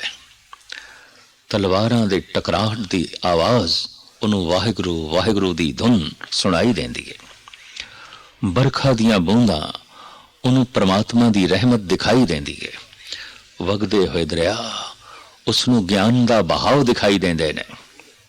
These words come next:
ਚੜ੍ਹਿਆ ਹੋਇਆ ਸੂਰਜ ਉਹਨੂੰ ਰੱਬੀ ਨੂਰ ਦਿਖਾਈ ਦਿੰਦਾ ਹੈ। "ਹੇ ਰਵ, ਹੇ ਸਸ, ਹੇ ਕਰੁਣਾਨਿਧ, ਮੇਰੀ ਅਭੈ ਬੇਨਤੀ ਸੁਣ ਲੀਜੇ।"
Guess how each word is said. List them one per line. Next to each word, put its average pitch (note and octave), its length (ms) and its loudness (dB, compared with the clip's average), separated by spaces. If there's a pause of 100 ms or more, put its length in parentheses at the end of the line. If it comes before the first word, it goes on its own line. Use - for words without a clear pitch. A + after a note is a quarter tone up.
(1160)
ਚੜ੍ਹਿਆ F3+ 360 6
ਹੋਇਆ D3+ 300 6
ਸੂਰਜ A2 720 2 (500)
ਉਹਨੂੰ A2+ 200 4
ਰੱਬੀ G2 380 4
ਨੂਰ G#2+ 360 2
ਦਿਖਾਈ F2 380 2
ਦਿੰਦਾ D#2+ 260 0
ਹੈ। D2 60 0
"ਹੇ F2 440 2
ਰਵ, D#2+ 440 0 (680)
ਹੇ G#2+ 240 2
ਸਸ, - 640 0 (580)
ਹੇ A#2 220 4
ਕਰੁਣਾਨਿਧ, A#2 840 2 (880)
ਮੇਰੀ G2+ 520 -2 (140)
ਅਭੈ F#2 380 -6 (600)
ਬੇਨਤੀ G2+ 580 0
ਸੁਣ C3 340 0
ਲੀਜੇ।" C#2 500 -8